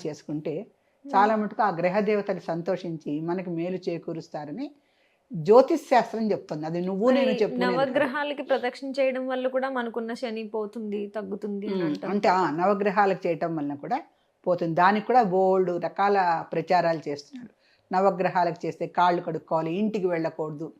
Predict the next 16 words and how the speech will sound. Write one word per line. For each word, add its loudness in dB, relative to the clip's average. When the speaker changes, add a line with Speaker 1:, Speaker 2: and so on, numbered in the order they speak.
Speaker 2:
మ్మ్. -8
Speaker 1:
దేవతలు 6
ఎప్పుడు 2
ఎవరిని 4
ఏమీ 0
చేయరు, -4
వాళ్ళు 2
మేలు -2
చేయాలనే 4
చూస్తారు. -10
వాళ్ళని 6
మనం 0
సరిగ్గా 0
అర్థం -2
చేసుకోవాలి, -8
అంతే. -10